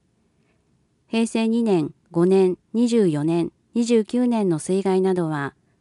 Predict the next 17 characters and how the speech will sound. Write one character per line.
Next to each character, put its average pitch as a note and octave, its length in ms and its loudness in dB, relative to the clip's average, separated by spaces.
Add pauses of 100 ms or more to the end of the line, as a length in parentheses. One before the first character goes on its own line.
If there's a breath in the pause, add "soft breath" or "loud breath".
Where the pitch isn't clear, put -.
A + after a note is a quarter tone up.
(140)
こ G3 100 0
の A3 120 2
よ B3+ 160 2
う B3+ 40 0
に G#3+ 140 0
し - 80 -14
て E3 100 -4
発 D#3 200 -6
生 F#3+ 180 -2
し - 80 -10
た F#3 100 -2
も F3 100 0
の F3 120 0
で C#3 180 -8
す。 - 120 -16 (1200)
ま F#3 120 0
た、 G#3 300 -4